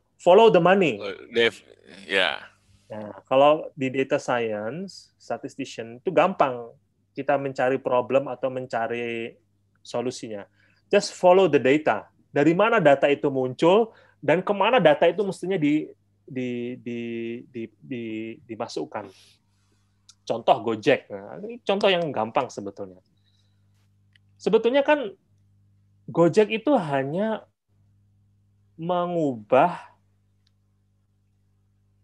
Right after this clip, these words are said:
Speaker 1: tempat berpikir dari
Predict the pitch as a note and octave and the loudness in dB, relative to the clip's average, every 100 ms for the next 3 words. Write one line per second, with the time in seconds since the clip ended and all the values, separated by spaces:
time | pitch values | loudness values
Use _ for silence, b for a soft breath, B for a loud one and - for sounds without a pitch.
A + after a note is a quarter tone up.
0 | _ _ _ _ _ _ _ _ _ _ | _ _ _ _ _ _ _ _ _ _
1 | _ _ _ _ - F3 E3+ D#3 F3 F3+ | _ _ _ _ -2 0 0 0 0 0
2 | C#3+ C3+ D#3+ C#3 - F#3+ E3+ B2+ D3+ | -4 -2 -2 -4 0 0 2 0 0